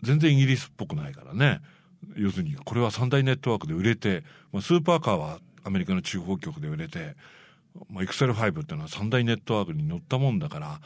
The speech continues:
関連の商品もたくさん出たし、まあ、そういう絵本もあるし、レコードも出たし、まあ、すごいアイティーシーンにとっては、このジェリー・アンダーソンのチームというのは金を生む会社だっていうのが、まあ、ある種、こう、評価の中に入ってくるわけね。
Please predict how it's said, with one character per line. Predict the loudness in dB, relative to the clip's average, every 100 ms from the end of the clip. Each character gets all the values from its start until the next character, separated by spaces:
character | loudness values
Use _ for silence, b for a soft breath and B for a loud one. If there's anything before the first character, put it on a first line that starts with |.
| B B -10
関 | -6 -4
連 | -4
の | -6
商 | -6 -8
品 | -6
も | -6
た | -8 -10
く | -8
さ | -6
ん | -4
出 | -4
た | -4 -6
し、 | -8 -12 -14 B B B B -12
ま | -10
あ、 |
そ | -6
う | -6
い |
う |
絵 | -6
本 | -4 -4
も | -4 -4
あ |
る | -4
し、 | -4 -8
レ | -8 -10
コ | -8 -8
ー |
ド | -8
も | -8
出 | -6 -4
た | -4
し、 | -4 -10 B B B _
ま | -12
あ、 |
す | -6 0
ご | 2 2
い | 0 -6
ア | -4 -4
イ |
テ | -2
ィ | -4
ー |
シ | 0
ー | -2
ン |
に | -2
と | -6
っ | -10
て | -4
は、 | 0 0 -2 B B -14
こ | -12
の |
ジ | -4 -2
ェ |
リ | 0
ー・ | 2
ア |
ン |
ダ | 0 -2
ー |
ソ | -4
ン | -8
の |
チ | -6 -4
ー | -4
ム | -4
と | -6
い |
う | -6
の | -6
は | -8
金 | -6 0
を | 4
生 | 6 6 4
む | 2
会 | -2 -6
社 | -6
だ | -8
っ | -10
て | _ -2
い | 0
う |
の | 2
が、 | 2 2 B B B -10
ま | -8
あ、 |
あ | -6
る | -8
種、 | -10 -10 -12 -18 _ -14
こ | -6
う、 |
評 | 0 0
価 | 0
の | -6 -8 -8
中 | -6 -6
に | -8
入 | -2 0
っ | 0
て | -4
く | -12
る | -10
わ | -10
け | -4
ね。 | -2